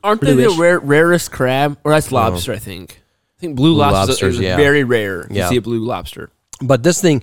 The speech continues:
Speaker 1: Anyway.
Speaker 3: these things were, uh, about, about yay big. Again, look up a picture of 'em. You'll see how big they are.
Speaker 1: Okay.
Speaker 3: And,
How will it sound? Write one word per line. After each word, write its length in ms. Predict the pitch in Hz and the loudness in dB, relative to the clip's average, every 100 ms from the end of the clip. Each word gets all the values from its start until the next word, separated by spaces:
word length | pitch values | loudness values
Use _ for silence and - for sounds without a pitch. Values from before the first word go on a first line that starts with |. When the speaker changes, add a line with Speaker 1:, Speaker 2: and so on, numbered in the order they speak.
| - | -6
Speaker 1:
Anyway. 200 | 110 82 | -14 -2
Speaker 3:
these 160 | 165 | -2
things 240 | 180 180 123 | 2 2 4
were, 340 | 131 120 110 - _ _ _ | 4 4 2 -4 _ _ _
uh, 500 | 113 110 107 107 104 - | -2 0 0 0 -2 -4
about, 400 | 117 127 123 - 120 | -2 0 -2 -4 -8
about 260 | 123 127 | -6 -4
yay 140 | 110 107 | -4 -4
big. 340 | 92 95 95 _ _ | -8 -12 -14 _ _
Again, 300 | 110 117 104 | -6 -4 -2
look 160 | 113 110 | -4 -4
up 80 | 95 | -6
a 60 | |
picture 280 | 92 101 107 | -8 -8 -8
of 80 | 92 | -8
'em. 60 | |
You'll 100 | 95 | -10
see 120 | - 101 | -8 -10
how 60 | 90 | -10
big 160 | 95 | -10
they 80 | 90 | -8
are. 160 | 90 - - | -8 -10 -20
Speaker 1:
Okay. 300 | 98 101 135 | -20 -6 0
Speaker 3:
And, 220 | 139 131 | 0 0